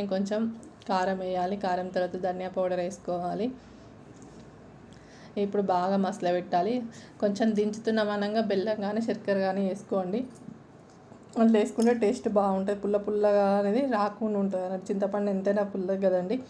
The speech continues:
అట్లా పుల్లగా రాకుండా టేస్ట్ బాగుంటుంది. ఖచ్చితంగా చక్కెర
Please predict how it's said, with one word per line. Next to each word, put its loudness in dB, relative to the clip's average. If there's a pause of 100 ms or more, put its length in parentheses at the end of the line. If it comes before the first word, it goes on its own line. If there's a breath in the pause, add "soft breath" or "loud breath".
(520 loud breath)
అట్లా 2 (100)
పుల్లగా 4
రాకుండా 0 (100)
టేస్ట్ 0 (160)
బాగుంటుంది. 0 (1300 loud breath)
ఖచ్చితంగా -2 (480 loud breath)
చక్కెర 0